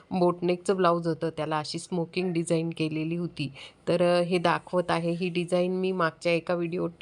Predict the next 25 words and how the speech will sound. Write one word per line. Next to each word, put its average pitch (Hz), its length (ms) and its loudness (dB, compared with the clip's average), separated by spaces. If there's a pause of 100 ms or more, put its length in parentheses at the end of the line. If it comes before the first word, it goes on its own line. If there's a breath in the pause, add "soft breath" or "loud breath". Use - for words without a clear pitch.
(340 loud breath)
टाकलेली 180 580 2
आहे 170 360 0 (580 soft breath)
आणि 180 540 -4
अशी 175 240 -2
एकाच 185 540 2
कलरच्या 170 960 -2
कापडाची 165 560 -4
ही 170 140 -6
डिझाईन 160 480 -4
केलेली 156 400 -4
होती. 170 360 -4 (320 loud breath)
आता 175 220 2
आपण 180 300 2
सगळ्यात 180 460 0
आधी 165 360 -4 (300 soft breath)
उंची 185 360 2
घेणार 165 380 2
आहोत. 156 260 0 (100)
उंची 180 360 -2
आपली, 170 340 -2
ही 170 200 -2
ब्लाऊजची 156 500 0
उंची 170 340 -2
आहे 156 220 -2
तेरा. 151 500 -2